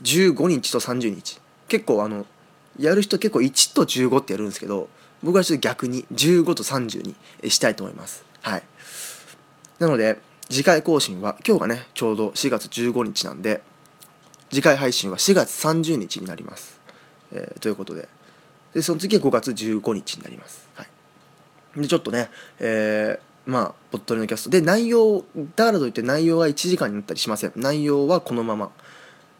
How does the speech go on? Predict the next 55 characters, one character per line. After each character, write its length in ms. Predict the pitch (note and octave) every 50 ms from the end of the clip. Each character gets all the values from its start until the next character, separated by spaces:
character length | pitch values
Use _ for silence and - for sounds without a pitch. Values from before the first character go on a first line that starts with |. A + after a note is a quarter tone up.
| _ _ _ _ _ -
え 340 | - A2 G#2+ G2 F#2 - -
ー、 20 | -
三 160 | - C3 B2+
十 80 | A#2+ A2+
分 240 | - - A2 G#2+
番 160 | G#2 G#2 G#2 F#2+
組 180 | - - - - _ _ _ _ _ - -
で、 240 | D#3 F3 E3 - - -
え 60 | A2
ー、 40 | G2+
話 280 | - A2 G#2+ G#2 G2
し 40 | -
て、 160 | - D#3 D#3+ - -
動 160 | G#2 G#2+ G#2
画 60 | G2
紹 160 | F#2+ - G2 F#2
介 160 | - F2+ F2+
し 40 | -
て 120 | - A2
っ 40 | G#2+
て 220 | - _ - -
い 20 | -
う。 20 | - _ - - - - - - _ _ _ _
そ 140 | - - F#3+
れ 80 | F#3+ G3
だ-、 260 | - G3+ F#3+ F3+ - -
で 180 | - F3+ G3+ F#3+
も、 280 | F3+ G3+ G#3+ G#3+ - -
え 280 | - F#2 - - - -
ー、 40 | - - _ _ _ _ _ _ _ _ _ _ -
そ 140 | - D3
れ 100 | D3+ F3
で、 200 | F#3 A#3+ - - - _ _ - - _ _ _ - - - _ _ _ _ _ _ _ _ _ _ _ _ _ _ _ _ _ _ _ _ _ _ _ _ _ - _ _ _ _ _ _ _ _ _
配 160 | - - B2 A2+
信 200 | - A2+ A2+ C3+
を 160 | C#3+ B2 - -
月 220 | - - - C3+
二 100 | B2+ A#2+
に、 180 | A#2 A2+ A2 G#2 - _ -
え 120 | - G#2 G2+
ー、 20 |
し 80 | G2+ -
た 100 | - G#2
い 40 |
と 100 | G2+ -
思 60 | G#2+ G#2+
い 20 |
ま 80 | A#2+ A#2
す。 380 | - - - - - - - _ _ -
え 220 | F2+ E2 - - - - - -
ー、 20 | -
ち 80 | -
ょ 40 | B2+
っ 20 | -
と、 200 | - - -